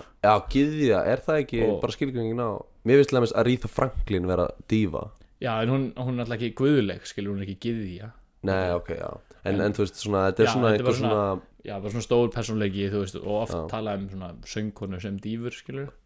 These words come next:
Speaker 1: Þetta er svona sama level og Legend,
Speaker 2: Já,
Speaker 1: út af
Speaker 2: já,
Speaker 1: bara.
Speaker 2: já, já, í raun og veru. Og hún er eitthvað, já, margir segja að sé svona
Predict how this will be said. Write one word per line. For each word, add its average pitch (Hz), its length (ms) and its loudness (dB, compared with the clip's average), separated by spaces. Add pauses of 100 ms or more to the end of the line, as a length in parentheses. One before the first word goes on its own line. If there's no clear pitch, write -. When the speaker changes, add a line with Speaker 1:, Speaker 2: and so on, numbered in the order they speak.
(100)
Speaker 1:
Þetta - 180 -4
er 107 80 -4
svona 110 120 0
sama 123 340 2 (640)
level 107 320 4
og 101 100 6
Legend, - 560 0 (180)
Speaker 2:
Já, 131 140 0
Speaker 1:
út 117 80 0
af 120 80 -2
Speaker 2:
já, 127 40 0
Speaker 1:
bara. 113 200 0
Speaker 2:
já, 95 80 -2
já, 92 140 -8 (180)
í 123 80 0
raun 117 120 0
og 101 40 -4
veru. 92 140 -8 (400)
Og 101 120 -10
hún 143 180 2
er 139 100 0
eitthvað, 123 160 -2
já, 143 140 0 (200)
margir 160 260 -6
segja 147 300 -4
að 123 80 -4
sé 120 160 -8
svona 117 160 -6